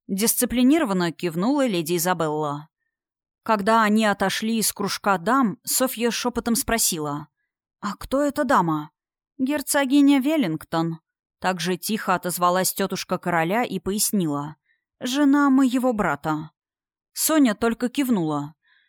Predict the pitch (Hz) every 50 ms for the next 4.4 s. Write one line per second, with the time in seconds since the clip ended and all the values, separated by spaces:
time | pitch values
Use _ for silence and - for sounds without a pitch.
0 | _ _ _ - - 320 330 269 240 285 262 233 269 262 247 - - 247 - 226
1 | 208 202 - 254 - 254 214 - - 226 196 - 208 220 226 220 - 226 196 185
2 | 175 - - - 185 214 254 285 240 233 214 - - - 196 185 180 175 202 254
3 | 294 277 262 254 240 226 214 208 214 190 170 156 160 160 156 - - 185 175 -
4 | - - 156 143 139 143 147 139